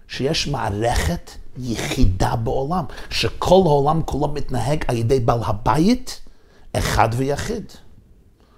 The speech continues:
וככל שהמדע מתפתח, כך מחפשים למצוא את ה-string theory, את ה-, את ה-,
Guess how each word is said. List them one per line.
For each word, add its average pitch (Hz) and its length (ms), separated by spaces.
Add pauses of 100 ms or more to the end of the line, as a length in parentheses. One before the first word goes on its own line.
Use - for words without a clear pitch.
(260)
וככל 143 380
שהמדע 131 480
מתפתח, 139 720 (300)
כך 131 220
מחפשים 151 800 (320)
למצוא 131 460 (120)
את - 120
ה-string 190 580 (120)
theory, 92 300 (480)
את - 140
ה-, 107 380 (460)
את - 140
ה-, 110 220